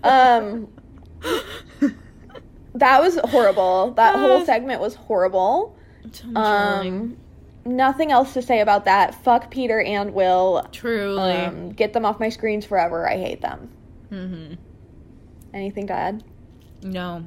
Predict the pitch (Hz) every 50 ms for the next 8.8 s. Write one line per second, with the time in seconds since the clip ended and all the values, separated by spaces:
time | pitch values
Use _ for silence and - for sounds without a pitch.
0 | 185 175 180 175 175 175 180 175 - - - 185 170 165 156 - - - - -
1 | - - - - - - 202 190 - 185 302 311 220 - - 208 185 - - 190
2 | - - 175 202 196 190 - - - 190 185 185 180 - - - 180 175 165 160
3 | 160 165 175 180 - - - - - - - - - - - 214 214 214 220 254
4 | 269 - - - - 226 226 233 254 - - - - 220 240 190 - - 208 208
5 | 196 190 185 196 202 196 - - 196 190 175 165 165 165 170 - - - - 190
6 | - - - - - - - - - 208 208 - - - - - - - - -
7 | - 240 214 208 208 202 202 196 190 196 185 175 165 151 139 80 - - 73 65
8 | - - - 202 202 196 190 190 185 - 170 117 104 87 87 -